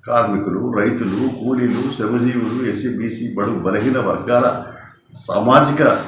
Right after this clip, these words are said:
వాళ్ళ న్యాయం కొరకు, హక్కుల కొరకు అటు శాసనసభలో అడుగుతుంది, బయట ప్రజా ఉద్యమాలు నిర్వహిస్తుంది.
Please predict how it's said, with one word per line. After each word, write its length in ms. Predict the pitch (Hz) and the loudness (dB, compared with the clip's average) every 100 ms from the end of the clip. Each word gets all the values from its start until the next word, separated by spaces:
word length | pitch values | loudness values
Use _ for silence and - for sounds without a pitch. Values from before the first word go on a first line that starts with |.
| - - | -12 -10
వాళ్ళ 180 | 101 98 | -4 -2
న్యాయం 440 | 90 90 101 113 110 | -2 -2 0 0 0
కొరకు, 360 | 90 98 139 | -2 -4 0
హక్కుల 280 | - - 131 | 0 0 0
కొరకు 380 | 127 127 151 - - - - - - - - - - - - - - | -2 -4 -4 -6 -8 -16 -20 -20 -20 -20 -20 -20 -20 -20 -20 -16 -8
అటు 160 | - 92 | -6 -6
శాసనసభలో 760 | - - 113 107 120 135 143 | -8 -8 -6 -4 -2 2 2
అడుగుతుంది, 580 | 135 147 151 151 - - - - - - - | 4 2 0 -2 -2 -8 -16 -20 -20 -20 -4
బయట 220 | 143 175 202 | 0 2 2
ప్రజా 340 | 185 151 143 | 2 2 2
ఉద్యమాలు 320 | 139 131 117 | 2 2 0
నిర్వహిస్తుంది. 520 | 98 73 151 - - | -2 -4 -8 -10 -14